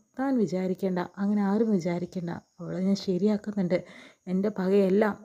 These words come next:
അവളിലൂടെ തന്നെ തീർക്കണം" എന്ന് പറയുന്നു. അങ്ങനെ കൃ-, കൺമണി ജയിലിലേക്ക് പോകുന്നതായിട്ടാട്ടോ കാണിക്കുന്നത്. പക്ഷേ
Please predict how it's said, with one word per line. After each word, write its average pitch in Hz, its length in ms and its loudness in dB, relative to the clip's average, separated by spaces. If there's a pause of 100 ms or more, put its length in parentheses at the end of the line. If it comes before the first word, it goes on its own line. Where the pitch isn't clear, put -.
(120)
അവളിലൂടെ 220 560 2
തന്നെ 202 280 0
തീർക്കണം" 180 580 -2
എന്ന് 170 140 -4
പറയുന്നു. 170 440 0 (460)
അങ്ങനെ 294 260 2
കൃ-, 233 320 0 (500)
കൺമണി 208 440 4 (240)
ജയിലിലേക്ക് 196 680 0
പോകുന്നതായിട്ടാട്ടോ 208 720 0
കാണിക്കുന്നത്. 190 680 -2 (400)
പക്ഷേ 277 300 0